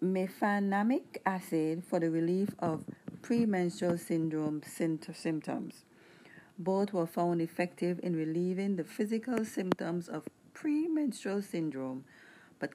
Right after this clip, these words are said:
chamomile proved better in relieving emotional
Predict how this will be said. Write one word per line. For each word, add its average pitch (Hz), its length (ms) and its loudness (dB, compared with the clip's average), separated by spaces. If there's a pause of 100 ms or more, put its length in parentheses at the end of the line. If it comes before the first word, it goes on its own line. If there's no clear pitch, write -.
chamomile 233 580 2
proved 175 640 0 (640)
better 170 680 0
in 160 160 0
relieving 156 580 2 (120)
emotional 160 1080 0